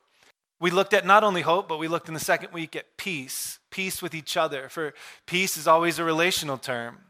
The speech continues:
and peace always comes through repentance and through seeking to right what is wrong with each other. In week three, we looked at love, and we saw the overwhelming love of God. You know, we saw the love of God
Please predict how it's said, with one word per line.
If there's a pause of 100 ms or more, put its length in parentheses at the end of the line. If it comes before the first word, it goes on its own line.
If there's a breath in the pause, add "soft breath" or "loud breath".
(120)
and
peace
always
comes
through
repentance
and
through
seeking (320 soft breath)
to
right
what
is
wrong
with
each
other. (680 loud breath)
In
week
three,
we
looked
at
love, (160)
and
we
saw (340 loud breath)
the
overwhelming
love
of
God. (240)
You
know,
we
saw
the
love
of
God